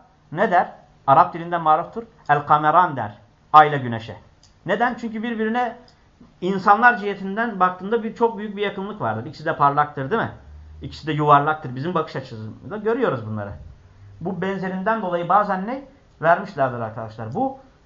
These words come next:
çok nedir? Çok maruf bir şeydir. Mesela Nebi sallallahu aleyhi ve sellem diyor ki, "El haccu arafa." Ah, hac nedir?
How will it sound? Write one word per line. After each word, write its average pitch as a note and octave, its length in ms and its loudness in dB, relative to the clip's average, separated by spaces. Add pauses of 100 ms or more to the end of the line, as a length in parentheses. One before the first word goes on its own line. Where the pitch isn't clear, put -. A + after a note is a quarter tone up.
(280)
çok - 320 -4 (680)
nedir? G#3 280 -4 (1000)
Çok C4+ 180 -4
maruf G3 280 6
bir D3 60 -8
şeydir. C3+ 240 -6
Mesela G#3 260 -4
Nebi G3+ 220 -6
sallallahu G#3 220 -8
aleyhi A3+ 180 -4
ve A3+ 40 -14
sellem F3 120 -6
diyor D#3+ 100 -2
ki, D3 40 -8
"El - 60 -6
haccu F#3+ 300 -2
arafa." A2+ 320 -2 (960)
Ah, E3 280 4
hac F3+ 200 0
nedir? F#3+ 240 -10